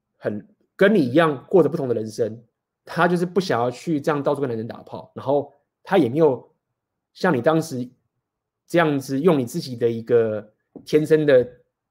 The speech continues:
这一种，你想知跟这个价值去到处浪费你自己的 sexuality，她很深思熟虑的、高意识的去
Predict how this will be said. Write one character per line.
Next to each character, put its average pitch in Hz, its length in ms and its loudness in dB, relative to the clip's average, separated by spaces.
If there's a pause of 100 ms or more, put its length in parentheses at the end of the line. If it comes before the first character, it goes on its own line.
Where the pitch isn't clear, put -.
这 139 100 -2
一 135 100 0
种， 120 320 -4 (220)
你 127 160 -8
想 120 180 -4
知 131 200 -10
跟 139 120 0
这 143 80 0
个 135 80 0
价 127 320 0
值 87 300 -16 (260)
去 147 140 -4
到 143 320 4
处 139 480 0
浪 143 180 0
费 147 120 2
你 107 80 -6
自 - 80 -16
己 135 100 -6
的 110 100 -2
sexuality， 107 840 -6 (720)
她 214 240 2
很 123 340 0 (320)
深 202 300 2
思 196 240 -4
熟 131 240 4
虑 151 120 -2
的、 117 240 -4 (560)
高 175 240 4
意 185 200 -2
识 147 240 -6
的 110 180 0
去 160 140 -4